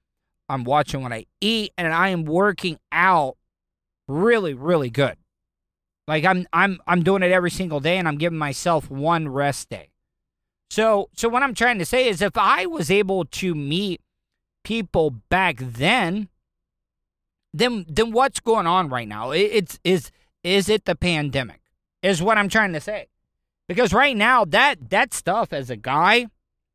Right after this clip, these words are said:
and I'm just being honest out there, a lot of people wanna say that the women,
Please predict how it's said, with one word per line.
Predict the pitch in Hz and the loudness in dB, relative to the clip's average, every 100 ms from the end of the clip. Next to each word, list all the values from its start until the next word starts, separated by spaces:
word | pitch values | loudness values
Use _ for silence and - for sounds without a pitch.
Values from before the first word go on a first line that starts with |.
| _ _ _ _ | _ _ _ _
and | 180 214 | 0 2
I'm | 220 | 2
just | 196 - | 0 0
being | 185 135 | -4 -2
honest | 160 226 226 - - | -2 -2 -4 -10 -6
out | 208 220 | 0 0
there, | 233 240 233 - _ _ _ - | 2 0 -2 -6 _ _ _ -2
a | |
lot | 202 269 | 2 2
of | 190 | 0
people | 233 202 | -2 2
wanna | 226 185 | 2 2
say | - 208 | 0 0
that | 180 165 | 0 0
the | 143 | -2
women, | 123 151 208 226 226 185 | -2 -2 0 0 -2 -6